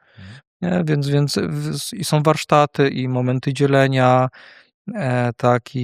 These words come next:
Speaker 2: i, i konferencje, i moment modlitwy, i, i msza święta.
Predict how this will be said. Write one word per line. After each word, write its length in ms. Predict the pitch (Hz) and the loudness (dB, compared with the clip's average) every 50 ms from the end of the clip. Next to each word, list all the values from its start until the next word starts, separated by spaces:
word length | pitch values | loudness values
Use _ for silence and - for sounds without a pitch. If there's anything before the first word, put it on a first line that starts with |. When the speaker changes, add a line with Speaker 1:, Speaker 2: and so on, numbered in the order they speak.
| 120 120 | -4 -4
Speaker 2:
i, 480 | 127 214 170 123 117 120 135 - - - | -6 -6 -6 -4 -4 -4 -4 -6 -6 -8
i 60 | 139 | -4
konferencje, 1000 | - - 135 135 - - 139 135 135 131 131 135 131 - - - 131 123 123 120 | -2 0 0 0 2 0 2 4 4 4 4 2 -2 -6 -4 -2 0 2 2 2
i 140 | 131 - 123 | 0 -2 -2
moment 340 | 120 120 117 120 123 131 - | -2 -2 0 0 -2 -2 0
modlitwy, 720 | 151 143 135 131 139 143 139 135 _ - - - 131 120 120 | 0 0 0 2 2 2 0 0 _ -10 -4 0 2 2 2
i, 200 | 120 131 135 - | 2 -2 -2 -2
i 60 | 135 | -2
msza 300 | 131 131 127 - 143 143 | -2 -2 0 2 0 0
święta. 600 | 135 - - - 139 131 135 - - 127 127 135 | 0 0 -4 -4 -2 -2 -2 0 2 2 2 0